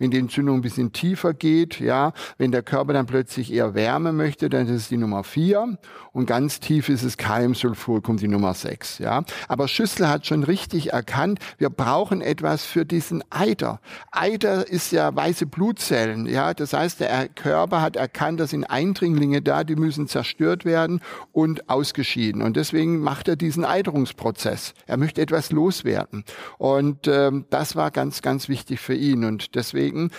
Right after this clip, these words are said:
hat er sich aber, weil er ja auch wissenschaftlich angegriffen wurde von seinen Kollegen, gesagt,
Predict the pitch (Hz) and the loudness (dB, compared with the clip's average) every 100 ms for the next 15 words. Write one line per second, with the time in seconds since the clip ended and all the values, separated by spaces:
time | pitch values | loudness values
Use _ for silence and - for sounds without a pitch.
0 | - 143 147 151 160 - 123 127 165 151 | -4 0 0 0 -2 0 0 2 0 2
1 | 139 135 139 135 131 123 - - 139 120 | 2 2 4 4 4 0 -6 -2 -2 2
2 | 175 190 165 135 127 135 - 135 160 147 | 0 0 0 0 -2 -6 -2 -2 -2 -2
3 | 135 127 135 135 143 151 156 143 135 127 | -2 -2 0 2 2 2 -2 -2 -2 0
4 | 127 - 110 127 147 151 143 127 139 151 | -2 -2 0 2 2 0 -2 0 0 0